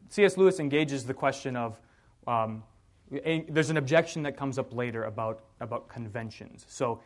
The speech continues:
he says, well, he says, "What if we all just learn morality from our parents? Doesn't that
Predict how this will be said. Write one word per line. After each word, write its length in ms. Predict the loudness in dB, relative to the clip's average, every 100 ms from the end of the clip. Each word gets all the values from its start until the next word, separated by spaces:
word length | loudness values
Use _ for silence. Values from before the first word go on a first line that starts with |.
| _
he 80 | -2
says, 280 | 0 0 -4 -20 _ _
well, 140 | 0
he 40 | 2
says, 160 | 0
"What 220 | 6 6 6
if 100 | 4
we 120 | 2
all 180 | 4 2
just 220 | -2 -2
learn 240 | -2 -2
morality 360 | -2 -2 -2 -6
from 200 | -8 -10
our 80 | -10
parents? 480 | -10 -12 -14 -20 -20 -20 -6
Doesn't 220 | -4 -2
that 180 | -4